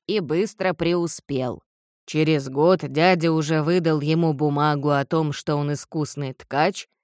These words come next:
и отправил в Берлин, к своему знакомому опыта поднабраться.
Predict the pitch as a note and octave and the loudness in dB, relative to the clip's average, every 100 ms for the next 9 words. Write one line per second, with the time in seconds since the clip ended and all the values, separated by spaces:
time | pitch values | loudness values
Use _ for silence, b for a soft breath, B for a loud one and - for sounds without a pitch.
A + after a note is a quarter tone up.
0 | _ _ - F#3 G#3 - D3 E3+ F#3 F#3+ | _ _ -2 2 2 0 0 2 4 2
1 | E3+ C#3 F#3 F3 C#3+ C3+ C3+ - _ _ | 0 0 0 0 -2 -4 -6 -10 _ _
2 | - - D#3+ D3+ D3 D3 D3 C3+ - F3+ | -14 -4 0 2 0 0 0 0 2 2
3 | F3+ D#3+ D3+ C3+ - G#3+ - C3+ C3+ - | 4 2 0 0 0 0 0 -4 -6 -4
4 | D3 C3 D#3+ D#3+ D3+ A#2+ - - | -4 0 2 2 0 -2 -10 -14